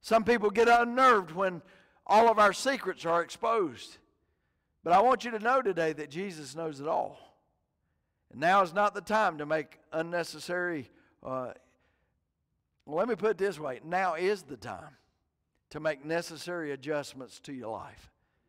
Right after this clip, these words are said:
that you might be ready. I was gonna put it in a different way, but now is the time to make those changes that you need to make.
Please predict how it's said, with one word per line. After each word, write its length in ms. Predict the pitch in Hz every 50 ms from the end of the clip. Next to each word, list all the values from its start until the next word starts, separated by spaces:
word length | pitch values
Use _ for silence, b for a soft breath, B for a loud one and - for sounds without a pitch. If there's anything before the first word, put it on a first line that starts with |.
| _ _ _ _ _ _ _ -
that 180 | 120 117 -
you 60 | 131
might 240 | 127 120 113 104 92
be 100 | - 107
ready. 380 | 117 113 110 101 - 98 - _ _ _ _ _ _ _ _ _ _ _ _ _ _ _ _ _ _ _ _ _ _ _ _ _ _ _ _ _ _ _ _ _ _ _
I 60 | 135
was 100 | 135 131
gonna 140 | 147 190 190
put 260 | 143 - 175 214 208
it 80 | 202 -
in 60 | 160
a 80 | 160
different 400 | 156 165 190 196 160 185 180 160
way, 280 | 165 180 180 185 190 180
but 220 | 165 156 143 110 b b b b b b b b b b b
now 280 | - 180 185 185 185
is 300 | 185 196 208 208 196 156
the 140 | 127 143 143
time 400 | 110 143 143 117 95 85 78 - _ _ _ _ _ _ _ _ _
to 80 | - 143
make 240 | 147 156 160 143 127
those 220 | 156 147 139 -
changes 580 | - - 190 170 156 127 98 151 151 143 - -
that 220 | - 147 127 110
you 120 | 123 135 135
need 180 | 131 127 117
to 60 | 120
make. 320 | 117 127 131 123 101 98